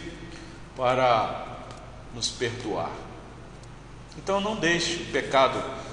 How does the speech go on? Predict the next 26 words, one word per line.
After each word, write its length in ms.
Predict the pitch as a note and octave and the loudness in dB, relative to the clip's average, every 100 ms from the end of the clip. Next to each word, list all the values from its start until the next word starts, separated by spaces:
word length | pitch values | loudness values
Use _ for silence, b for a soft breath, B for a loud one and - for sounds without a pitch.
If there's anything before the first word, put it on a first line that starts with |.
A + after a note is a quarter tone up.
| - | -10
te 100 | - | -2
afastar 1300 | B2+ - B2 - - A#2+ A2 - - - - - - | -2 2 0 0 4 6 6 2 -6 -10 -12 -14 -12
do 60 | A2+ | -6
caminho 360 | A2+ A#2 A2+ A2 | -2 0 0 -2
do 80 | |
Senhor. 380 | A2 A2 F#2+ - - - - - - - - - - - - - - - - - - - - - - - - - - - - | -2 -4 -4 -8 -10 -12 -14 -14 -14 -14 -14 -14 -14 -14 -12 -12 -12 -12 -12 -12 -12 -14 -14 -14 -14 -14 -6 -4 -4 -12 -2
Até 180 | F3+ | 4
mesmo, 480 | F3 E3+ F3 D#3+ D3 | 8 8 8 6 4
meus 240 | C#3 D3+ C#3+ | 6 6 6
irmãos, 440 | C#3+ D3+ C#3+ C#3+ | 8 8 8 4
no 100 | C#3+ | 2
momento 460 | C#3+ C#3 D3+ D3+ C#3+ | 2 4 4 4 0
de 180 | B2+ | 0
mais 360 | C#3 D#3 E3+ C3+ | 2 4 4 2
íntima 340 | F#3 F3 D#3+ D3 | 2 2 2 2
comunhão, 500 | D#3+ D3+ C#3 C#3+ D3 | 4 4 4 4 2
que 180 | - C#3 | 4 8
é 560 | C#3 C#3+ C#3 C3+ - - | 10 10 8 6 2 -2
o 40 | - | 2
sacramento 680 | D#3+ - D3 C#3 D#3 D3+ | 4 6 6 8 6 6
que 80 | D#3 | 4
nós 200 | D3+ D3+ | 4 6
realizamos 520 | D3+ C#3 B2+ C#3+ C#3+ | 6 6 6 6 4
aqui 180 | C#3 C#3+ | 2 2
na 100 | C#3 | 2
igreja, 400 | C3+ A#2 G#2+ G2+ | 2 2 2 0